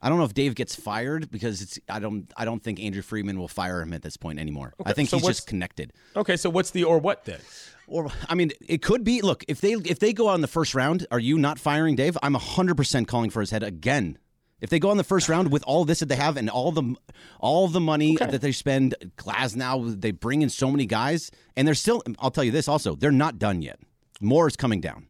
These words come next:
Speaker 2: Well, I'm just trying to understand the difference between, I mean, okay, if they do,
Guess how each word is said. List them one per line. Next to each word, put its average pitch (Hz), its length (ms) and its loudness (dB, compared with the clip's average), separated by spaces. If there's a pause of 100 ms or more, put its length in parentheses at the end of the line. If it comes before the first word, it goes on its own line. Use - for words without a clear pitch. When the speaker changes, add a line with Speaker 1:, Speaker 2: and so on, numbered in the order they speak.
(100)
Speaker 2:
Well, 165 320 -2
I'm 185 200 0
just 208 240 -6
trying 180 180 0
to 170 100 0
understand 139 880 -2 (140)
the 113 680 -8 (760)
difference 147 480 -2
between, 117 720 -6 (240)
I 135 40 -4
mean, 120 320 -2
okay, 135 300 -2
if 117 120 -8
they 135 120 0
do, 127 220 -2